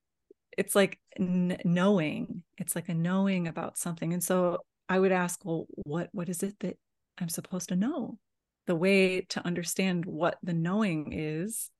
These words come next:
is to listen. And it might be anxiety, like, "Hey, I, I have low blood sugar right now. <laughs> I need a snack." <laughs> The only way to know is to listen.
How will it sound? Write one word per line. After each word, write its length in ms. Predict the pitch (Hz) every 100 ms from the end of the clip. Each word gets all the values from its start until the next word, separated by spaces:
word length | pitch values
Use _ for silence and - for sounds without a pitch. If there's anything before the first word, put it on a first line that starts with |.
| _
is 340 | 175 156 - - _ -
to 120 | -
listen. 540 | 170 262 - - - - _ _ _ _ _ -
And 120 | 190
it 60 | 165
might 200 | 220 -
be 140 | 170
anxiety, 600 | 165 151 - 165 170 - -
like, 240 | - -
"Hey, 280 | - 185 180 -
I, 180 | 156 233 _ _ _ _ _ _ -
I 60 |
have 180 | 180 175
low 120 | 202
blood 240 | 180 175 175
sugar 260 | 170 160 220
right 160 | 147
now. 260 | - - - - - -
<laughs> 320 | - - -
I 100 | 208
need 160 | 196 202
a 40 |
snack." 580 | - 202 185 175 - - 294
<laughs> 20 | 294 339 - 403 - 311 - 403 403 370 330 226 -
The 240 | 269 202
only 180 | 190 240
way 120 | 294
to 80 | 285
know 180 | 269 269
is 140 | 262 -
to 80 |
listen. 640 | 262 320 - - 180 240